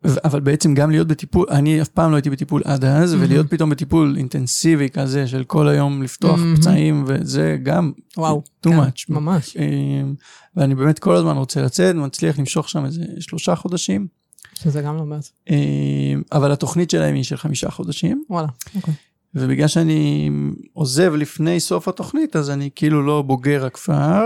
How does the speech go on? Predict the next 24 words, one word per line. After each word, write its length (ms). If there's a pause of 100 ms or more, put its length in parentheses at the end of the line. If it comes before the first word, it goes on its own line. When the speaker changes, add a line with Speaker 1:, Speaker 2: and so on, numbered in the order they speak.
(140)
Speaker 1:
ואני 260
גם 140
לא 220
זכאי 420
לתוכנית 480
המשך 760
שהייתה, 580
Speaker 2:
Mm. 100
Speaker 1:
היה 140
קבוצת 440
המשך, 300
והיה... 180 (600)
כאילו, 160
אם 60
הייתי 280
מחכה 460
את 80
כל 140
החמישה 240
חודשים, 340
אז 100
הייתי 220
יכול 320
גם 280